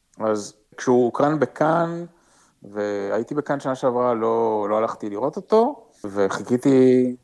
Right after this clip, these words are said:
כמה חודשים, ראיתי אותו בהזדמנות אחרת, ו-, ובאתי בחוסר חשק, גם כמובן ידעתי איזה סוג של תבשילים,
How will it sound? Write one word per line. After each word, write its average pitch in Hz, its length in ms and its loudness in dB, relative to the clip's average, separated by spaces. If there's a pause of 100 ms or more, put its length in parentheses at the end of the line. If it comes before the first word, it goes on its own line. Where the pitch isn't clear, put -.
כמה 120 140 2
חודשים, 110 260 2
ראיתי 113 160 2
אותו 113 140 4
בהזדמנות 104 400 -2
אחרת, 196 480 4 (140)
ו-, 101 180 0
ובאתי 107 640 -2
בחוסר 101 400 -4
חשק, 151 380 0 (180)
גם 131 260 2
כמובן 110 640 -2 (340)
ידעתי 117 400 -2
איזה 110 140 -2
סוג 110 200 -12
של 110 100 -18
תבשילים, 139 720 -2